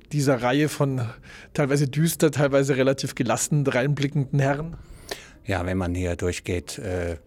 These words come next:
Speaker 2: sind sehr viele dabei, die einen beeindrucken, wenn sie einem so anblicken, aus, von dem Foto entgegenblicken.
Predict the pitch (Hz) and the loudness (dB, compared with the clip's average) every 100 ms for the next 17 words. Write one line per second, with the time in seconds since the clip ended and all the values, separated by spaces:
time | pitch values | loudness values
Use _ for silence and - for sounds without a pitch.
0 | - - - - 98 92 90 - 104 101 | -20 -20 -20 -6 -4 -2 -2 -2 0 0
1 | 87 87 90 90 85 - 90 85 80 - | 2 0 2 0 -2 -4 -4 -4 -6 -6
2 | 92 90 85 92 - 95 - 98 90 90 | -4 -2 -2 -4 -2 -4 -2 -4 -2 -2
3 | 90 90 90 90 - 98 90 104 107 87 | -2 -2 -4 -4 -4 -6 -2 -2 0 -2
4 | 90 101 104 98 95 - - - 104 92 | -4 -4 -6 -4 -8 -10 -14 -8 -6 -6
5 | - 95 101 101 95 - 98 104 - 87 | -4 -4 -2 -4 -4 -4 -4 -4 -6 -10
6 | - 107 | -6 -8